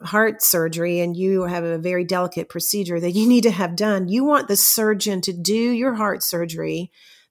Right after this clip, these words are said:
the surgeon who has done this procedure a hundred times. You don't want the surgeon who has done it wrong a hundred times. You want the one who has done it right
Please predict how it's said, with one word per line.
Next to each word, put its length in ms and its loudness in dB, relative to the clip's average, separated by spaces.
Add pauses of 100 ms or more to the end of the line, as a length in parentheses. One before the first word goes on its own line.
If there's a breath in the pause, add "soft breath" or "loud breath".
the 80 4
surgeon 520 4
who 200 2
has 180 0
done 280 0
this 160 0
procedure 500 -2
a 120 -4
hundred 500 2
times. 480 -6 (320 loud breath)
You 120 0
don't 340 4
want 180 2
the 80 2
surgeon 400 2
who 140 2
has 120 0
done 200 -2
it 120 -4
wrong 520 4
a 100 -2
hundred 360 -2
times. 520 -4 (240 loud breath)
You 120 2
want 200 4
the 100 0
one 220 2
who 140 2
has 140 -4
done 200 -2
it 80 -6
right 420 4